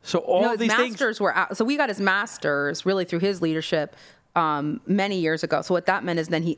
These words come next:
Speaker 2: owned the rights to his own music.
Speaker 1: Yeah.
Speaker 2: So now what's happening is they're releasing it.
Speaker 1: Right.
Speaker 2: Yeah.
Speaker 1: Should they release it? What, didn't he wanna not release it?
Speaker 2: Um, I
Speaker 1: What's your
Speaker 2: think,
Speaker 1: take on that?
Speaker 2: yeah, I think he was a perfectionist, um,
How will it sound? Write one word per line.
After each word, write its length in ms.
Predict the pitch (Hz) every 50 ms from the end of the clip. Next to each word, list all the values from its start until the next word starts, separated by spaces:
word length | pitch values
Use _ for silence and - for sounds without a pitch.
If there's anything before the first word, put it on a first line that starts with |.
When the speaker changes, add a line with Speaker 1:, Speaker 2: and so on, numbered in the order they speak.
| -
Speaker 2:
owned 360 | 156 175 175 165 170 170 170 160
the 160 | - 170 156
rights 340 | 151 160 147 147 131 - -
to 80 | - 160
his 180 | 165 147 131
own 220 | 110 143 147 147 147
music. 260 | 147 147 151 - 143
Speaker 1:
Yeah. 140 | 135 117 113 - - - -
Speaker 2:
So 120 | - - 185
now 240 | 180 180 170 175 180
what's 160 | 156 - -
happening 320 | 165 139 - - 156 147
is 100 | 143 139 147
they're 80 | 139
releasing 440 | - - 131 135 143 - - - -
it. 100 | - - - - - _ -
Speaker 1:
Right. 260 | 165 180 160 127 113 - - - -
Speaker 2:
Yeah. 100 | 147 - - - - - _ _ _ _ _
Speaker 1:
Should 200 | - - 226 220
they 80 | 285 277
release 300 | 269 277 302 320 294 -
it? 100 | 302 190
What, 120 | 196 233 202
didn't 160 | 254 254 349
he 80 | 294 285
wanna 240 | 226 233 214 185 147
not 320 | 127 127 139 165 180 185
release 340 | 185 175 180 185 175 - -
it? 140 | 185 - - - _ - - - - - - - -
Speaker 2:
Um, 260 | - 247 269 269 262 269
I 100 | - 269
Speaker 1:
What's 100 | 254 -
your 80 | 381 -
Speaker 2:
think, 40 | -
Speaker 1:
take 240 | - 240 240 233 190
on 140 | 151 127 135
that? 180 | 127 113 110
Speaker 2:
yeah, 140 | 226 302 320 196
I 80 | 208
think 160 | - 339 320
he 60 | - 381
was 120 | 359 311
a 80 | 285 233
perfectionist, 1120 | - - 202 185 - - 214 202 - - - - 254 247 254 262 262 - - - - - - - _ -
um, 640 | 190 180 170 165 160 160 156 151 147 147 156 170